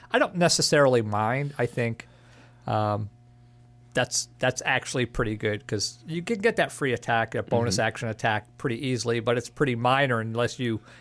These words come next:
Speaker 1: invest some of your character resources into making it more effective. I like that mechanic.
Speaker 2: Okay, so, uh, in addition to all of those things that you have to choose the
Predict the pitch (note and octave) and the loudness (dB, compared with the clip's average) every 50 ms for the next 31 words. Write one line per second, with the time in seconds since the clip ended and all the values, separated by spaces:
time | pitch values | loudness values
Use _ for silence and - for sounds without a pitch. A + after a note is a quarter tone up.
0 | - - - B2+ A#2 G#2+ B2+ B2 A#2+ - - - - A2 G2+ A2+ A2+ G#2+ G#2 G#2 | -14 -8 -6 -6 -2 0 2 2 2 2 0 0 -2 -4 -4 -4 -2 -2 -2 -4
1 | G#2+ - - - - C#3 C3 B2 - A#2 A2 A2 A2 G#2+ - - A2 G#2 - - | -6 -8 -10 -2 2 4 4 4 4 0 -2 -2 -2 -2 -2 -2 -4 -4 -4 -6
2 | A2 G2+ - - - - - - - B2 A2 - A2+ A2 A2 G#2+ - A2 G2 A2+ | -10 -10 -10 -16 -20 -20 -12 -8 -6 -6 -4 -4 -4 -4 -4 -4 -6 -10 -10 -10
3 | A#2 G#2+ G#2+ G2 - - G#2 G2+ - - G#2 G#2+ A#2 A#2 A#2+ B2 A#2+ - A#2 G#2 | -8 -6 -6 -6 -4 -6 -6 -6 -6 -6 -2 0 2 2 2 2 2 0 -2 -4
4 | G2+ - G#2 - - G2+ F#2+ F#2+ G2 - - - - - - - - - - - | -4 -4 -8 -12 -12 -12 -10 -10 -12 -14 -16 -20 -20 -20 -20 -20 -20 -20 -20 -20
5 | - - - - - - - - - - D3+ - F#3+ E3+ C#3+ - - C#3 C3 C3 | -20 -20 -20 -20 -20 -20 -20 -20 -4 -4 0 2 4 2 4 4 4 4 6 6
6 | B2 - B2 A#2+ A#2 A2+ - - C#3 B2+ A#2 G#2+ B2 C3 B2+ - C3 B2 - - | 6 6 6 4 4 4 2 2 2 2 4 4 2 2 2 0 -2 -2 -2 -2
7 | A#2 A2 G#2+ G#2 G#2 G#2 F#2+ F#2+ G2 F#2+ F#2 - - G2+ G2 F#2 F#2 E2+ - F#2 | 0 2 2 2 2 0 0 -2 -2 -2 -4 -4 -4 -4 -4 -4 -6 -8 -6 -6
8 | F2 - - - - - - - D#3+ D#3 C#3+ B2 A#2 B2+ D3+ C#3+ C#3 - A#2 G2+ | -6 -6 -8 -16 -14 -12 0 2 4 6 6 8 8 8 6 6 4 2 0 0
9 | F#2 F2 | 0 -2